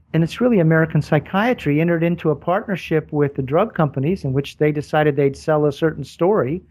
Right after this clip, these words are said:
And that was a story of drugs that fix chemical imbalances and a story of great advance. And so they had to sweep under the rug, uh, this type of research that was showing this paradoxical outcome.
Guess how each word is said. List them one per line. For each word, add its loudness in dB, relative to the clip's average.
And 0
that 2
was -2
a -2
story 0
of -2
drugs -2
that 0
fix -4
chemical 0
imbalances 0
and -2
a 0
story 0
of -2
great 2
advance. 0
And -6
so 0
they 2
had 0
to 0
sweep -4
under 2
the 0
rug, 0
uh, 4
this 0
type 0
of 2
research 0
that 0
was -2
showing 2
this 0
paradoxical 0
outcome. -2